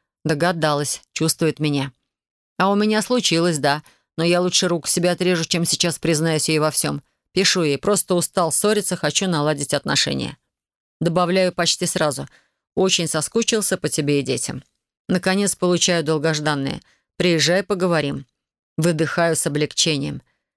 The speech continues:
С этой проблемой, кажется, разобрался. Но что-то мне ни хрена не легче. Но помирюсь я сейчас с женой, а потом что?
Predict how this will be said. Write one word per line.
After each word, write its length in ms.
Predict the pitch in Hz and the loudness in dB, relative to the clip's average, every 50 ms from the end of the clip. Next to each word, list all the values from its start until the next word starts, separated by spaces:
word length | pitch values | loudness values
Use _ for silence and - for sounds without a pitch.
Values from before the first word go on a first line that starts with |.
| _ _ | _ _
С 140 | - - - | -2 0 0
этой 240 | 220 214 - 208 196 | 0 2 0 -2 -2
проблемой, 600 | - - 185 175 156 175 180 180 180 175 165 160 | 0 0 0 0 2 2 2 2 2 0 -2 -2
кажется, 420 | - 170 160 151 - - - 160 | -2 -2 0 0 -2 -2 0 -2
разобрался. 720 | 147 139 147 147 139 139 139 139 135 - - - - 139 - _ _ _ _ _ _ _ _ _ _ _ _ | 0 2 0 0 0 0 -2 -2 -2 -2 -4 -4 -6 -10 -14 _ _ _ _ _ _ _ _ _ _ _ _
Но 120 | 170 175 | 0 0
что-то 380 | 175 - - - 240 240 - 185 | 0 0 0 0 -2 0 0 0
мне 160 | 160 160 151 151 | 2 2 2 2
ни 80 | 156 | 0
хрена 360 | 147 170 180 180 165 160 160 156 | 0 2 0 2 2 2 0 2
не 100 | 151 147 | 0 2
легче. 460 | 147 151 143 - - - - 135 135 - _ _ _ _ _ | 0 0 -2 -2 -4 -4 -4 -6 -10 -14 _ _ _ _ _
Но 120 | - 175 175 | -2 0 2
помирюсь 480 | - 214 214 220 226 214 208 190 - | 2 2 2 4 4 2 2 2 2
я 80 | 190 180 | 0 -2
сейчас 280 | 175 - - 175 165 143 | 0 0 0 0 0 0
с 20 | |
женой, 340 | 139 156 160 156 147 147 147 | 0 0 2 2 2 0 0
а 40 | 143 | 0
потом 300 | - 151 - - 151 147 | -2 -4 -2 -2 -2 -2
что? 340 | - - - 151 156 147 | -2 -2 -2 -4 -4 -4